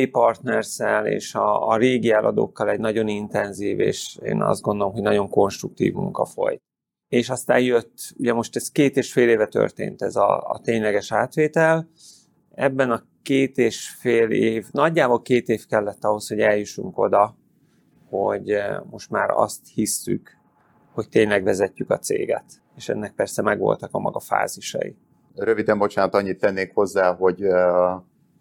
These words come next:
Speaker 2: a mi oldalunkról és eladói oldalról, ez még egy kicsit hosszabb folyamat volt, mert a Lajosékkal közös munkát megelőzte egy, egy másfél éves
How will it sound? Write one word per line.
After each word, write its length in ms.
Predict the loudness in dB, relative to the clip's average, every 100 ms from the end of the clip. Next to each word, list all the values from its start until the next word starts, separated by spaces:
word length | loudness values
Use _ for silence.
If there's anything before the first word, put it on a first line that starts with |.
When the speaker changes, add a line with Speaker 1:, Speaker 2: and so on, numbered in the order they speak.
| -4
Speaker 2:
a 60 |
mi 240 | -2 0 2
oldalunkról 680 | 2 2 0 -2 0 2
és 160 | 2 2
eladói 460 | 2 2 2 2
oldalról, 800 | 2 2 2 2 2 2 2 -2 -14
ez 120 | -6
még 180 | 0 0
egy 100 | 0
kicsit 260 | -2 -4
hosszabb 360 | -2 0 0 0
folyamat 460 | 0 0 0 -2
volt, 260 | -2 -2 -2
mert 220 | -2 0
a 400 | 2 2 2 0 _ _ -2
Lajosékkal 720 | 2 2 2 0 0 0 0
közös 340 | 0 0 0
munkát 440 | -2 -6 0 -2 -2
megelőzte 580 | -2 0 0 -2 -2 2
egy, 220 | 2 2
egy 180 | 0 0
másfél 500 | -2 -2 -4 -4 -2
éves 540 | -2 0 -2 -4 -20